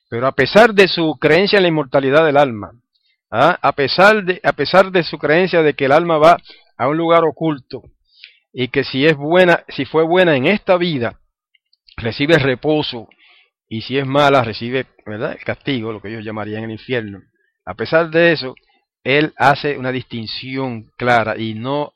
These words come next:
menciona ningún lugar llamado purgatorio. Así que por esta última frase, ¿ah?,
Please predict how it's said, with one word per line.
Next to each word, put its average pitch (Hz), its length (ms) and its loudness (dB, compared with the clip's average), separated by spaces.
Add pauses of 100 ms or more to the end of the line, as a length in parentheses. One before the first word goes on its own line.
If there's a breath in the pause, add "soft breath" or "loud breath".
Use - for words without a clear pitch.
menciona 123 640 -8
ningún 113 440 -12
lugar 113 300 -8
llamado 101 360 -12
purgatorio. 87 640 -18 (680 soft breath)
Así 143 200 -4
que 175 120 -4
por 139 180 -4
esta 165 200 2
última 175 380 -2
frase, 156 520 4 (300)
¿ah?, 127 340 -4